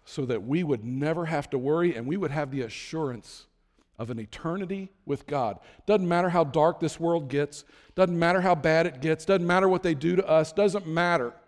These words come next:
Our eternity is secure because Jesus Christ went to a cross, died, rose again, showed us that he had victory over death.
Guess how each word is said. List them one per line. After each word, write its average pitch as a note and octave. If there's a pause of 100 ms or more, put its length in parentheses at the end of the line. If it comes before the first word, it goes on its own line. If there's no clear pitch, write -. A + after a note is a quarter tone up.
(1120)
Our E3+
eternity A3+
is D#3+
secure D3+
because A#2+
Jesus E3+
Christ B2
went D3+
to G3
a D#3
cross, A#2+ (120)
died, D3+ (280)
rose G#3+
again, C3 (180)
showed A#3+
us G3+
that F3
he E3
had D3+
victory C#3+
over A#2+
death. A#2+